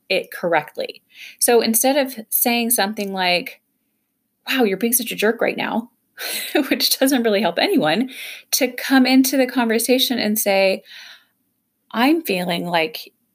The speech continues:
you don't appreciate what I'm doing. And I don't know if it's because you don't see what I'm doing or if I'm just feeling extra sensitive right now." And to own the feeling that you're having, which is super important,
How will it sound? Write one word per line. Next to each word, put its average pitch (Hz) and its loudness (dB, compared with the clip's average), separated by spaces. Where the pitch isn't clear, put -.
you 196 -2
don't 185 2
appreciate 175 -2
what 170 -4
I'm 147 -4
doing. - -8
And 196 2
I 202 2
don't 233 2
know 226 2
if 214 0
it's 190 -6
because 196 -6
you 202 -2
don't 190 -2
see - 2
what 285 2
I'm 269 6
doing 285 0
or 226 4
if 214 -4
I'm 214 2
just 226 0
feeling 202 -2
extra 175 -4
sensitive - -4
right - -4
now." - -8
And 220 0
to - 0
own 277 6
the 262 6
feeling 185 0
that 160 -6
you're 160 -4
having, 151 -6
which 175 -8
is - -4
super 202 -2
important, 196 -4